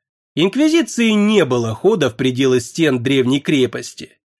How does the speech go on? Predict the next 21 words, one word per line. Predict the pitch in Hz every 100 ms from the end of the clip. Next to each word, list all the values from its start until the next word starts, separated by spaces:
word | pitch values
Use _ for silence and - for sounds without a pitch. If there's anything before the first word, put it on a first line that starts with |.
| _ _ _ _ _ _ _ _
Инквизиция. | 123 196 214 254 294 285 220 - 120 101 101 - _ _ _ _ _
Несмотря | 117 113 117 120 135 165
ни | 185
на | 170
что, | 160 - 247
даже | 220 196 202 180 160
в | 127
Ордосе | 196 269 220 233 - 226
это | 190 190
слово | 175 233 202 135
произносили | 113 131 120 127 131 165 127
со | 110 135
страхом. | - 147 139 117 - 120 - _ _ _ _
Город | 135 143 302 262 -
купцов | 214 180 - 185 196 - -
и | 131
корабельщиков | 131 131 135 262 262 - 214 208 185
во | 135 135
многом | 175 277 311 226 208
жил | 147 165 147
торговлей. | 156 170 147 123 107 110 117